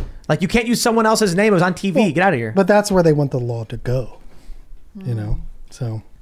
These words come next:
Speaker 3: Interesting.
Speaker 2: you gotta mirror it
Speaker 1: I
Speaker 2: if you
Speaker 1: guess.
Speaker 2: wanna see it.
Speaker 1: Bill Hughes says, "Russia only owns fifty-one percent of the pipeline.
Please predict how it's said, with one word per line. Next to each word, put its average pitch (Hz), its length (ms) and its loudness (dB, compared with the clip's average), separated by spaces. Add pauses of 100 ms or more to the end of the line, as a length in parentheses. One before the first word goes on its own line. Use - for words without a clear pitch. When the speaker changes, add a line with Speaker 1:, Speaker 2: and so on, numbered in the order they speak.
(140)
Speaker 3:
Interesting. - 440 -20 (240)
Speaker 2:
you 170 100 4
gotta 151 200 4
mirror 143 320 2
it - 220 -18 (300)
Speaker 1:
I 120 200 -6
Speaker 2:
if 117 80 -10
you 113 60 0
Speaker 1:
guess. 147 200 4
Speaker 2:
wanna 123 160 2
see - 200 -6
it. - 220 -16 (340)
Speaker 1:
Bill 202 180 4
Hughes 214 280 4
says, 156 200 2
"Russia 180 320 2
only 185 300 2
owns 165 240 2
fifty-one 165 400 0
percent 151 160 0
of 131 40 -6
the 127 60 -4
pipeline. 117 460 -2